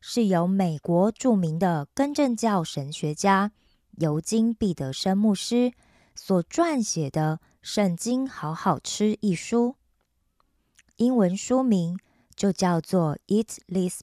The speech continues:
Book》。毕德生牧师和理查·富士德牧师并列为北美两大具影响力的灵修作家。他曾经在美国马里兰州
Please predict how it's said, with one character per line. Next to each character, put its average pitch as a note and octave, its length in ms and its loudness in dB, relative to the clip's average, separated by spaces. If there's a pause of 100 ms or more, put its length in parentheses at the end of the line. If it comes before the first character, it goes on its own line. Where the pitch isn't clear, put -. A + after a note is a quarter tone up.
(140)
Book》。 A#3 200 0 (2000)
毕 D#4+ 160 2
德 G3+ 200 4
生 C4+ 240 0
牧 C#4 200 2
师 B3+ 440 0 (160)
和 F3 260 -2
理 G3+ 220 0
查· C#3+ 380 -6
富 C#4+ 240 0
士 A#3 200 -2
德 C#3+ 220 -4
牧 G3 180 0
师 A3+ 400 0 (640)
并 A3+ 200 4
列 G3+ 200 4
为 E3 300 2
北 D#3+ 260 0
美 F3 340 0
两 C3+ 240 -4
大 F3+ 280 0
具 G3 320 0
影 E3 200 0
响 G3+ 280 0
力 F3+ 160 0
的 D3 180 0
灵 D3+ 340 -2
修 A#3+ 280 0
作 F3+ 260 0
家。 E3+ 420 -4 (1400)
他 G3 320 -2
曾 E3 280 -6
经 A#3 220 0
在 A3+ 360 2
美 D#3 220 -2
国 D#3+ 460 0
马 D#3+ 200 -4
里 F#3+ 160 0
兰 C#3 260 -6
州 A#3+ 420 2